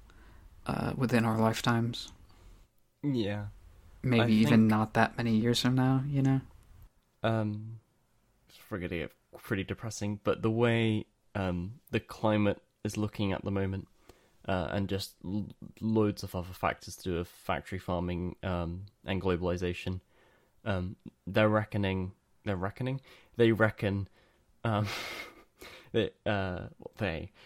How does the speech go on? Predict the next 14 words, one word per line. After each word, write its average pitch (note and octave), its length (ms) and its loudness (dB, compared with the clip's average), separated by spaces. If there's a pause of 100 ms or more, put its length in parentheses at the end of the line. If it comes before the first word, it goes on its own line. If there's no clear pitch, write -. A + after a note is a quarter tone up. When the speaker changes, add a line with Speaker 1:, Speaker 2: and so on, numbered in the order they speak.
(120)
Speaker 2:
peop-, - 260 4
um, G2+ 400 0 (580)
scientists G#2 720 0 (360)
and F2 340 -2 (240)
epidemiologists F2+ 880 -4
and E2 400 -8 (100)
whatever F#2 360 -2
the F2 160 -8 (680)
people F#2 280 -8
who F#2 180 -4 (420)
talk, G#2 160 -8 (180)
uh, D2+ 140 -4 (160)
yeah, F2 180 -2 (460)
um, F2+ 340 2